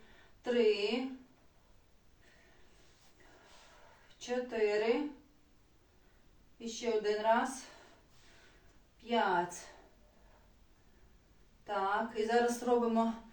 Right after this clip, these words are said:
е, цей ручкою в бік і ця ножка в бік.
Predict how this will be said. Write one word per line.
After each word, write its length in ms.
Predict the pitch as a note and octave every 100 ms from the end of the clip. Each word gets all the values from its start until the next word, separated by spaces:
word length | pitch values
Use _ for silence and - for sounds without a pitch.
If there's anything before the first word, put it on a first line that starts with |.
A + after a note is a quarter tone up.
| - - - - - -
е, 140 | G#3 G3+ - - -
цей 300 | - B3+ B3+
ручкою 560 | A#3+ A#3+ A#3+ - G#3+ G#3
в 20 |
бік 420 | F#3+ A3+ B3+ C4+ - - -
і 120 | A#3
ця 260 | - B3
ножка 420 | A#3+ B3 A#3+ - A#3
в 140 | G3+
бік. 280 | G#3 G3